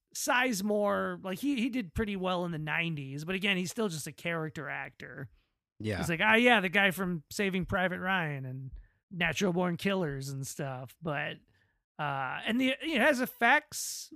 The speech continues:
Speaker 1: but I don't know. Like, I, I still don't, it, it is hard to tell where the money went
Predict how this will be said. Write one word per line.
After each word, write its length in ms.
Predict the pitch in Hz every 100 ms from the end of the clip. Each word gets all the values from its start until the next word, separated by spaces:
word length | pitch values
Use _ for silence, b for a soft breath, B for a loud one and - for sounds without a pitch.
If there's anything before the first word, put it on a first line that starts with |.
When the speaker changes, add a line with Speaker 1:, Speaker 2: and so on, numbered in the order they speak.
| 202
Speaker 1:
but 360 | 185 180 175 214 _ _ -
I 60 |
don't 160 | 208 196
know. 300 | 151 156 160
Like, 160 | 156 165
I, 180 | 208 208
I 100 | 233
still 280 | 214 - 294
don't, 260 | 269 254 208
it, 200 | 226 175
it 120 | 233
is 120 | 302 240
hard 200 | 269 247
to 60 |
tell 200 | 208 233
where 140 | 214 190
the 60 |
money 260 | 175 185 196
went 300 | 160 151 147